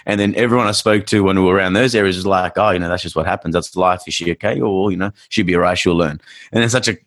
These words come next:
different mindset when you're, when you're rural compared to, um, city living. It, it was interesting. So, um, you know, like, if something was like that was to happen with your dogs, whether your dog got attacked by a human or another dog or got hit by a car, or,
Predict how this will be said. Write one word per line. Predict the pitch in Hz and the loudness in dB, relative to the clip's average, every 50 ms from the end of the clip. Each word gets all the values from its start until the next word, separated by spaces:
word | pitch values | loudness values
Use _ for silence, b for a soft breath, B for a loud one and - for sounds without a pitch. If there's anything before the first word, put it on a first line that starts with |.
| - 120 | -4 -2
different | 110 135 135 - 131 107 101 | 0 0 0 0 0 0 2
mindset | 101 104 110 117 - - 107 98 | 2 2 0 0 0 0 0 2
when | 98 95 95 | 4 4 4
you're, | 95 92 92 - | 2 2 0 0
when | 92 92 90 92 92 | 0 -2 0 0 2
you're | 92 90 87 85 | 0 0 0 0
rural | 87 92 95 104 113 110 117 117 113 | -2 0 2 2 4 4 2 2 0
compared | - - 87 82 92 90 90 - | -2 -6 -6 -2 -2 -2 -2 -4
to, | - - 85 80 - b b b b b _ - | -6 -10 -10 -10 -12 b b b b b _ -8
um, | - 78 78 80 | -6 -6 -6 -6
city | 80 - 110 104 110 113 | -4 -2 0 2 2 2
living. | 101 95 85 80 82 80 | 2 0 0 -2 -4 -6
It, | 76 73 _ - | -6 -8 _ -10
it | 73 80 | -8 -8
was | 85 80 80 90 | -8 -8 -4 -4
interesting. | 95 101 - - 92 - - - - - _ B B B B B B B B | -4 -4 -4 -6 -10 -10 -10 -12 -14 -16 _ B B B B B B B B
So, | - - 113 107 104 107 | -4 0 0 2 2 2
um, | 101 98 95 92 85 82 - _ _ _ B B B B B B B B B B B B B _ _ | 2 0 0 -2 -4 -6 -10 _ _ _ B B B B B B B B B B B B B _ _
you | 104 104 | -2 0
know, | 101 107 | 0 0
like, | 101 85 82 - - | 0 -2 -4 -4 -4
if | 117 127 - - | -4 -4 -4 -2
something | - 120 110 107 113 117 107 | -2 -2 0 0 0 2 2
was | 98 95 92 | 0 0 0
like | 92 90 90 82 - | 0 -2 -2 -2 -2
that | - 90 80 - | -2 -2 -2 -2
was | 87 85 80 | -4 -6 -8
to | - 82 | -8 -6
happen | 90 98 92 - 95 92 87 | -4 -4 -2 -2 -2 -2 -2
with | 85 - | -2 -4
your | 87 82 | -4 0
dogs, | 92 98 120 117 101 | 0 0 0 0 0
whether | 95 90 82 80 | 0 0 0 0
your | 80 | -2
dog | 82 85 87 85 | -2 -2 -2 0
got | 85 82 | -2 -2
attacked | 82 - - 82 82 - - | -4 -4 -6 -6 -6 -6 -4
by | 80 80 80 | -4 -4 -4
a | |
human | 82 87 - - 107 101 98 98 98 95 95 92 - _ | -6 -6 -2 0 0 2 2 2 2 0 0 -2 -6 _
or | - 82 82 | -8 -4 -2
another | 85 82 78 - 78 | -2 -2 -2 -4 -6
dog | 73 - 104 101 98 98 95 98 92 90 - _ _ - | -2 0 2 2 2 2 2 0 -2 -4 -10 _ _ -8
or | 80 80 82 80 | -6 -6 -4 -4
got | 80 73 | -4 -4
hit | 92 92 - | -4 -4 -4
by | - 85 80 | -2 -2 -2
a | 82 - | -4 -4
car, | - 104 104 101 98 98 98 95 95 98 - b b b b b b | -4 -2 0 0 2 2 2 0 -2 -4 -8 b b b b b b
or, | - 85 82 80 80 80 | -2 0 0 0 -2 -2